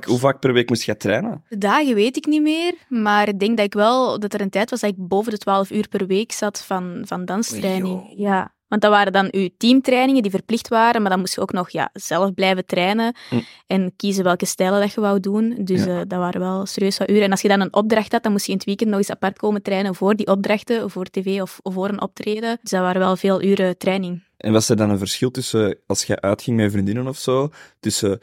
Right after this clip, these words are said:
Speaker 2: dansen en dansen? Of was van, "Nee, ik ga nu gewoon echt chillen. Ik ga niet uitgaan in clubs en dansen, want dat is mijn werk"?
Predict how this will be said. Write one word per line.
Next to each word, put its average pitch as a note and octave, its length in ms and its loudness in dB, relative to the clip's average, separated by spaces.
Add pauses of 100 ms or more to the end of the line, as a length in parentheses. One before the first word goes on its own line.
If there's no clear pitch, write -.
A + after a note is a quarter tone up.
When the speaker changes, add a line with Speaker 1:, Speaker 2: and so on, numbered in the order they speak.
(140)
Speaker 2:
dansen G#2+ 420 0
en F#2+ 140 0
dansen? A2+ 320 0
Of A#2+ 60 4
was A2 80 -2
van, G#2 140 -2
"Nee, G2 140 2
ik F#2 120 0
ga G#2 140 2
nu A2+ 180 2
gewoon G#2+ 280 2
echt - 380 -8
chillen. C3+ 440 4
Ik - 160 -6
ga G2 140 2
niet G#2+ 340 0
uitgaan A2+ 460 2
in G#2+ 120 0
clubs - 280 -4
en G#2 120 0
dansen, A2 280 -2
want G2+ 100 0
dat G2 140 -2
is F#2+ 120 -8
mijn F#2+ 180 -2
werk"? C3+ 260 0